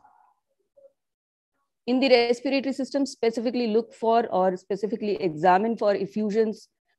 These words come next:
fluid overload, presence of heart failure or uremic lung. And for,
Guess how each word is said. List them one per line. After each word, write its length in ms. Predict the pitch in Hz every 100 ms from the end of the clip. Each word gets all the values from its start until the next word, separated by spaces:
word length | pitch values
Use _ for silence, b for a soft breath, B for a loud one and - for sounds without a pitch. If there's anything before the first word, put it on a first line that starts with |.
| -
fluid 180 | 262 254
overload, 560 | 233 226 214 214 214 - _ _ _ -
presence 280 | 202 214
of 100 | 202 180
heart 220 | 175 180
failure 380 | - 190 196 196
or 260 | - 185 269 - _ -
uremic 400 | 180 175 165 165
lung. 280 | 156 208 311 _ _ _ _ -
And 300 | 190 202 208
for, 160 | 208